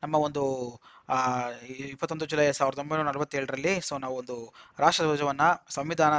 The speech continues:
ಸಂವಿಧಾನಿಕವಾಗಿ ನಾವು ಅದನ್ನ ಅಂಗೀಕೃತ ಮಾಡ್ತೀವಿ ಅಂತ ಹೇಳಿ ಒಪ್ಕೊಳ್ತಾರೆ. So ಜುಲೈ ಇಪ್ಪತ್ತೆರಡರಲ್ಲಿ ಏನ್ ಮಾಡ್ತಾರೆ, ಜವಾಹರ್ಲಾಲ್ ನೆಹರು ಅವರು, so ಅದನ್ನ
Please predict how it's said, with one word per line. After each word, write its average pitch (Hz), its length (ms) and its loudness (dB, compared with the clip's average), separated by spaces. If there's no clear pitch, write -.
ಸಂವಿಧಾನಿಕವಾಗಿ 170 920 4
ನಾವು 151 220 4
ಅದನ್ನ 143 200 0
ಅಂಗೀಕೃತ 156 400 -4
ಮಾಡ್ತೀವಿ 127 460 -6
ಅಂತ 120 120 -16
ಹೇಳಿ 135 180 -8
ಒಪ್ಕೊಳ್ತಾರೆ. - 800 -10
So 170 80 2
ಜುಲೈ 185 220 6
ಇಪ್ಪತ್ತೆರಡರಲ್ಲಿ 180 460 4
ಏನ್ 151 80 0
ಮಾಡ್ತಾರೆ, 143 280 -2
ಜವಾಹರ್ಲಾಲ್ 156 340 8
ನೆಹರು 131 320 -2
ಅವರು, 127 300 -2
so 175 80 4
ಅದನ್ನ 226 220 2